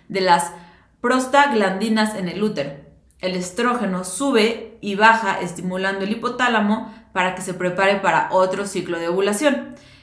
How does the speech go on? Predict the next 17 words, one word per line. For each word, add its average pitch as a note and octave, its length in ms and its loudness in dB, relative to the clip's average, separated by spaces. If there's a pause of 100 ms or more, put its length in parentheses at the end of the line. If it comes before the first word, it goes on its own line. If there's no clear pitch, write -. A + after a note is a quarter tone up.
(200)
Esto C4 240 0
es D4 60 -4
lo D4+ 100 0
que B3+ 80 -2
sucede G3+ 640 -2
hormonalmente. D#3 880 -6 (320)
¿Qué D4 120 2
pasa C#4+ 240 4
en C#4 80 4
nuestro C#4 320 0
cuerpo? - 400 2 (840)
Comienza F3+ 400 -2
la E3+ 100 -4
expulsión F3 400 -6
de F#3 80 -2
la G#3+ 120 -2
sangre, C#4 580 0